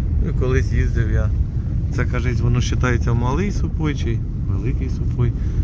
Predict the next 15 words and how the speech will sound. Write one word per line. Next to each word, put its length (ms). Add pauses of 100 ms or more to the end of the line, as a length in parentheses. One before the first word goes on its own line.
(240)
Я 120
не 140
дуже 280
розбираюсь, 680
це 160
яготинці, 840 (540)
Вадімчик 540
знає. 560 (340)
От. 180 (380)
А 40
я 260
щось 220
трошки 440
не 160
знаю. 340